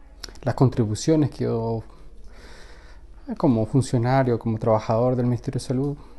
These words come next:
o brindaba, no tuvieron la decencia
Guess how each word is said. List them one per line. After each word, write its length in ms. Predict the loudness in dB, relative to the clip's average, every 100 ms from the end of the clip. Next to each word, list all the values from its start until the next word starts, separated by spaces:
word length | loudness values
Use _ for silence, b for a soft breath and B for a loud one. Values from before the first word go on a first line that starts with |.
| B -10
o 240 | -8 -8 B B B B B B B B B B
brindaba, 560 | 6 8 8 8 6 2 -8 B B B B B B B B B -8 2
no 160 | 2 4
tuvieron 920 | 6 8 6 6 4 2 0 -4 -8 -16 -20 b b b b b b b b b b b b 0
la 140 | 4
decencia 640 | 4 6 4 4 0 -4